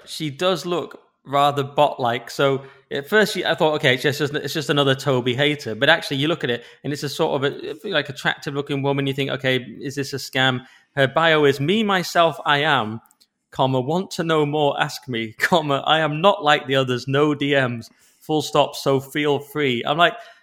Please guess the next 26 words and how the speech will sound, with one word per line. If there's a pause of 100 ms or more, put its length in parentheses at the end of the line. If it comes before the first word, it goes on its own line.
(260)
doesn't
feel
particularly
authentic
to
me. (400)
And
you
look
through
her
tweets,
and
they're
all
kind
of (460)
just
nonsense,
really.
They're
all
sort
of
badly
written.